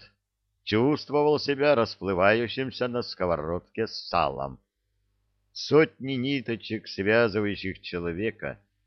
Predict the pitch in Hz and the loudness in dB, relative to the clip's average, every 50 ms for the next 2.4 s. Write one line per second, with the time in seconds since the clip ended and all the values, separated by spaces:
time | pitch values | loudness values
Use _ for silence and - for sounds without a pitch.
0 | _ _ _ _ - 80 101 113 117 110 120 147 156 151 - - - - 139 147 | _ _ _ _ -4 0 2 2 2 0 0 0 0 0 0 -4 -2 2 4 4
1 | 151 143 131 120 113 110 - - - 92 92 92 95 95 95 95 95 90 90 92 | 4 4 4 2 2 2 0 -2 -4 -2 2 4 6 6 8 6 6 4 0 -2
2 | 92 90 82 - - - - - | -4 -4 -6 -8 -14 -20 -20 -20